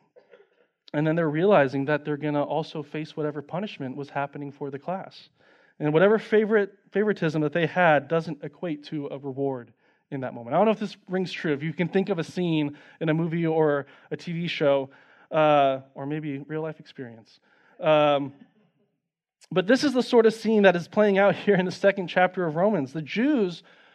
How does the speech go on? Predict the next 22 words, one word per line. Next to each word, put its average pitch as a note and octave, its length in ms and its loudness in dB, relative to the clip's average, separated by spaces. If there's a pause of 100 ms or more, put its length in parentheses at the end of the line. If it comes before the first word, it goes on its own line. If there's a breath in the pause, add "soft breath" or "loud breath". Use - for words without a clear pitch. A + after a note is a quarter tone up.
(140 soft breath)
thought C#4 240 4
they A#3+ 100 0
were G#3 100 2
standing G#3+ 340 2
next G3+ 220 2
to G#3 80 -2
Paul D3 280 4
as C#3+ 100 0
this E3 140 -16
letter G#3 300 6
is G3 100 0
being F#3 280 0
read D#3+ 240 6
in D3 80 0
the D3+ 80 0
early E3 280 -2
church, C#3 500 -6
and D3+ 100 0
they're D3+ 100 2
like, C#3+ 220 2
"Yeah, E3 240 6
Gentiles, C3 760 -4